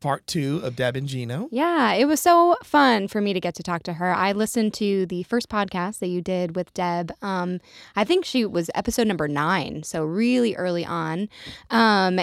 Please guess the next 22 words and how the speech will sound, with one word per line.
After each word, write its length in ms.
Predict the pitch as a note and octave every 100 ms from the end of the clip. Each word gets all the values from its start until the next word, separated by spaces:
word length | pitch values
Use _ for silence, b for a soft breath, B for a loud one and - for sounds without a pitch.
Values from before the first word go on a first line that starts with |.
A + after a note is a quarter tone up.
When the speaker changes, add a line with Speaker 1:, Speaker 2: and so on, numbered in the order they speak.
| -
Speaker 2:
and 400 | G3+ G3 F#3+ F3+
it 160 | G3+
was 100 | G#3+
just 200 | A#3 B3+ C4+
really 160 | C4
fun 220 | A#3+ A#3+ A#3+
to 60 |
talk 240 | A3+ G#3+ A#3
with 100 | A#3
her. 220 | A3 A3
She 160 | A3
has 420 | G#3+ G3 F#3+ F#3 -
a 40 | E3
great 400 | G#3+ A3+ B3 G3
laugh. 440 | F3+ F3 E3+ F3+
She, 240 | - G3+ -
you 80 |
can 140 | G3 A3
just 120 | -
tell 260 | G3+ F3+ F3+
she 200 | - G3
is 480 | F3 F3 E3+ E3